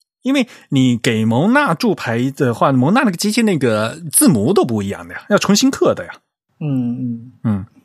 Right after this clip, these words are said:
Speaker 2: 对，所以其实它可以说是另一套字体了。
Speaker 1: 对的，嗯，就是不一样的字。
Speaker 2: 只是比较像。
Speaker 1: 嗯。
Speaker 2: 对。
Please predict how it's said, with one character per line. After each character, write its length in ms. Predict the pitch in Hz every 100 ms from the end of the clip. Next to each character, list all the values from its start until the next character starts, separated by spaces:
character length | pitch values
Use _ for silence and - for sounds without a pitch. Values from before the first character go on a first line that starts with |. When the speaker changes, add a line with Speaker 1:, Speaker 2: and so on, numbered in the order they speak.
| _ _ _ _
Speaker 2:
对， 120 | 196
所 120 | 175 226
以 60 |
其 180 | 277 220
实 140 | 220
它 320 | 277 294 302 269
可 220 | - 240
以 160 | 247
说 440 | 170 - - 226 233
是 140 | 233
另 200 | 220 440
一 100 | 208
套 260 | 113 139 113
字 220 | - 123
体 200 | 101 -
了。 100 | 87 -
Speaker 1:
对 140 | 233
的， 160 | 107 -
嗯， 120 | 135
就 100 | 127
是 120 | 247
不 180 | 160 180
一 40 | 220
样 120 | 285
的 100 | 190
字。 20 |
Speaker 2:
只 60 | 185
是 40 |
比 40 | 214
较 180 | 185
像。 540 | 131 - - 139 107 - _
Speaker 1:
嗯。 280 | 139 117 98 _ _ _ _ _
Speaker 2:
对。 120 | -